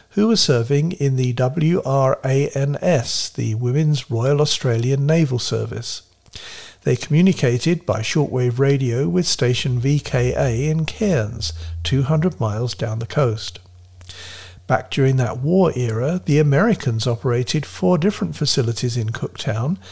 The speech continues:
two airports, a small hospital, and a regular communication radio station. The first airport was simply a gravel landing strip on the seaward edge of a mangrove swamp near Cooktown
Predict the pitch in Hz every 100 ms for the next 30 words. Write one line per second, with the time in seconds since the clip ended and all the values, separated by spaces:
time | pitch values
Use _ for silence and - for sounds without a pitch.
0 | - - - - 139 127 120 120 - 180
1 | 226 - - - - 123 110 110 185 -
2 | 123 120 147 - - - - 254 240 123
3 | 117 139 143 - 135 117 131 120 110 131
4 | 123 139 156 135 110 - 110 104 - 110
5 | 101 - - - - - - - - -
6 | - - 170 185 - 110 113 - 147 -
7 | 127 - 143 127 180 160 123 110 131 131
8 | 135 160 175 131 120 - 104 123 - -
9 | 110 107 - 180 139 110 110 143 - 147
10 | 151 135 160 185 156 120 117 - - 110
11 | 113 123 117 - - - - 147 135